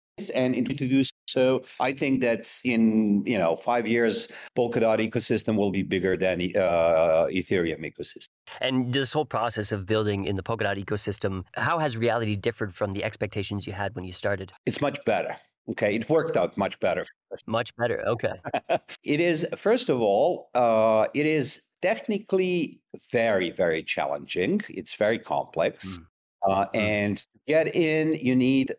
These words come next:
Speaker 1: a strong team and strong commitment to the, uh,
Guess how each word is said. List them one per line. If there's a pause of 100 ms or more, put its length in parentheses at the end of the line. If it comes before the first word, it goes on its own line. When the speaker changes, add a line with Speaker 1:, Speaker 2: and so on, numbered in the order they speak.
Speaker 1:
a
strong (1000)
team
and
strong
commitment
to
the,
uh,